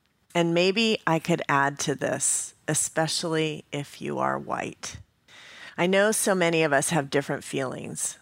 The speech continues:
ranging from sympathy to sadness, to devastation, to defensiveness. Lots of different responses to the outcry of racism right now.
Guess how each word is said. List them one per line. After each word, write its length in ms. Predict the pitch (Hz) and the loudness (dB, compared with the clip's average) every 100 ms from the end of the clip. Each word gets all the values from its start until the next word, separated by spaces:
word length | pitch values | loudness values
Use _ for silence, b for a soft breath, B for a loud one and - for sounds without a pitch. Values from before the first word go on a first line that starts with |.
| _ | _
ranging 440 | 165 156 156 160 | 0 0 2 -2
from 180 | 147 147 | -2 -4
sympathy 800 | 147 - 180 190 190 196 185 180 | -2 0 2 0 2 2 2 0
to 200 | - 170 | -4 -4
sadness, 920 | - - 156 151 156 160 165 156 - - B B | -4 0 2 2 2 0 2 0 -4 -8 B B
to 80 | - | -2
devastation, 1040 | 151 151 147 - - 156 160 - 175 175 180 | 0 0 0 -2 2 2 2 0 0 0 -4
to 120 | - 151 | -4 0
defensiveness. 1160 | 139 - 156 151 - 180 170 160 170 - - b b b b b - | 0 0 2 2 2 0 4 2 2 -2 -6 b b b b b -8
Lots 420 | 160 185 196 - | 2 4 4 0
of 100 | 160 | 0
different 360 | 160 156 123 - | 2 2 0 0
responses 640 | - 139 123 - 120 123 | -2 0 0 0 -4 -4
to 100 | - | -2
the 140 | - - | 0 2
outcry 520 | 135 139 - 139 127 | 0 0 0 2 2
of 160 | 120 | 0
racism 600 | 147 - - 139 135 143 | -2 -4 -2 -4 -4 -4
right 240 | 107 110 - | -6 -8 -8
now. 360 | 131 104 110 | -8 -8 -10